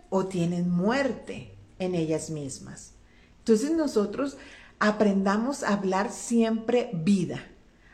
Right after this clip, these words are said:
a ser asertivos, ¿verdad?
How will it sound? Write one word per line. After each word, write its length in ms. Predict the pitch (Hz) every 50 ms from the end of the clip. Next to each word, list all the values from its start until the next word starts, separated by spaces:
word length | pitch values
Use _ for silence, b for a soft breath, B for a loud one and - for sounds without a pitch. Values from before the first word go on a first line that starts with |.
| b b b
a 100 | 190 214
ser 300 | 220 - 233 226 247 285
asertivos, 1160 | 294 285 277 - - 240 202 180 175 170 - - 226 220 214 202 - - - - - - - - _ _ - - - _ - -
¿verdad? 480 | 170 165 165 170 185 208 240 277 277